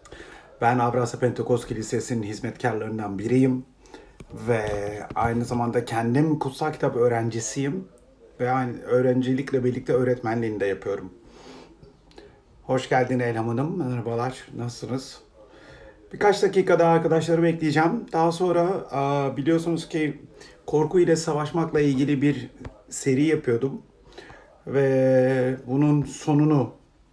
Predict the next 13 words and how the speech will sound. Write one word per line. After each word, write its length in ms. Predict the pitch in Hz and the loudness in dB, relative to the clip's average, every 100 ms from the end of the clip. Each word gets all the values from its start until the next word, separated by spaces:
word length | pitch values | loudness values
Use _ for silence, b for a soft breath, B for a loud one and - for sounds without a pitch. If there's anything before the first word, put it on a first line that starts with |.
| - B B B _ _ | -20 B B B _ _
geçen 300 | 135 127 147 | -8 0 0
Facebook'a 460 | 127 151 - - 147 | 4 4 4 -2 2
koyduk 400 | 147 135 147 139 | 4 4 2 0
ama 200 | 131 131 | -2 0
Facebook 380 | 143 131 135 135 | -2 -2 -6 -2
kaydetmedi. 760 | 123 123 135 131 123 143 147 143 | -2 0 -2 -2 0 0 -2 -4
O 80 | |
yüzden 220 | 123 131 127 | -4 0 0
Instagram'a 460 | 120 123 123 120 | 0 -2 -2 -4
şimdi 300 | 120 131 117 | -2 -2 -2
tekrar 320 | 123 120 117 | -6 -4 -4
yapmamız 380 | 113 - 113 110 | -4 -6 -8 -6
lazım. 320 | 107 110 127 | -6 -6 -8